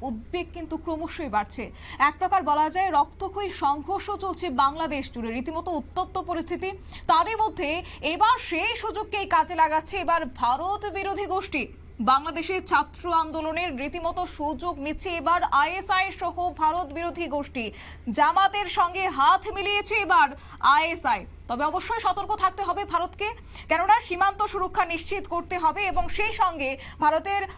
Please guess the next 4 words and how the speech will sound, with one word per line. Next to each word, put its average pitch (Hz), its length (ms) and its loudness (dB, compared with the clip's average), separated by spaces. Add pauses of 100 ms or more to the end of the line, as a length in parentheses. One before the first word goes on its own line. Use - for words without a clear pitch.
(160)
অভ্যন্তরীণ 381 800 4
পরিস্থিতির 339 480 -2
দিকে 330 260 -2
ইতিমধ্যেই 320 680 -2